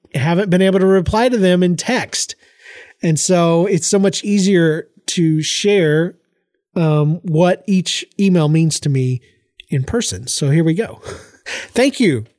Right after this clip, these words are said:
Donna, for writing. I know when I write people that I think are famous or, um, you know, that I respect, I always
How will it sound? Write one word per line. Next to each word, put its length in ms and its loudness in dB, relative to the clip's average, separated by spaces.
Donna, 340 2
for 180 -2
writing. 440 0
I 140 0
know 140 4
when 140 2
I 120 2
write 240 0
people 280 0
that 120 2
I 100 2
think 240 0
are 60 -2
famous 540 -2
or, 500 0
um, 400 -2
you 120 -2
know, 120 0
that 140 0
I 120 2
respect, 560 -2
I 180 2
always 640 2